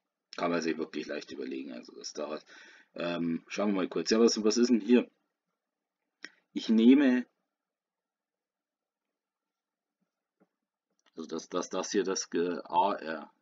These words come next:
erfüllt, das ist, also ja, ich nehme das Falsum an, das darf ich hier haben. Wenn ich das Falsum hab, dann binde ich nicht A ab, dann kriege ich nicht, nicht A, dann sagt mir nicht, nicht A impliziert A.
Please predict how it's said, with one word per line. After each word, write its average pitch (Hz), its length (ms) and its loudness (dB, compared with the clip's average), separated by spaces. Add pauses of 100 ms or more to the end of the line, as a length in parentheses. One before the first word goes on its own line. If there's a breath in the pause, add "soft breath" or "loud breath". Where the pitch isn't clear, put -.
(100)
erfüllt, 78 480 -10
das 71 120 -14
ist, 78 380 -14
also 90 240 -6 (140)
ja, 113 220 0
ich - 120 -8
nehme 120 240 2
das 101 160 -2
Falsum 139 540 -2
an, 165 240 -2
das 151 180 -6
darf 101 180 -2
ich 92 120 -6
hier 87 180 -4
haben. 117 420 -4 (2000)
Wenn 117 160 0
ich 127 100 2
das 110 180 -2
Falsum 135 440 0
hab, 135 160 -2
dann 107 180 -2
binde 139 340 2
ich - 300 -4
nicht 127 520 -10 (280)
A 90 220 0
ab, - 340 -2
dann 98 180 -4
kriege 104 220 -4
ich - 140 -10
nicht, 143 260 -6
nicht 131 280 -6
A, 120 180 0
dann 104 100 -6
sagt 98 240 -10
mir 101 60 -10
nicht, 104 280 -10
nicht 90 220 -10
A 92 100 -10
impliziert - 560 -12
A. 110 280 -8